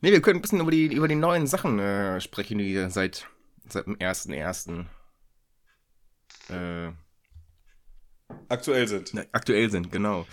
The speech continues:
Speaker 2: Ja, zum Beispiel Bad News für alle männlichen Küken.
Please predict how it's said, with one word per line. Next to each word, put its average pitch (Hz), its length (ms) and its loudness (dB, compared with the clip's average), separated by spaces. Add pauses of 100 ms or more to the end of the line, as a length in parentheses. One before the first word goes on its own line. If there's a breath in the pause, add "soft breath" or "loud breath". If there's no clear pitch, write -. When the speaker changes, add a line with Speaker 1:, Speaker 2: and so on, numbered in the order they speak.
Speaker 2:
Ja, 123 280 4
zum 127 140 -4
Beispiel 143 520 2 (460)
Bad 123 200 0
News 131 440 0
für - 320 -4
alle 131 320 0
männlichen 120 460 -8
Küken. 117 420 -10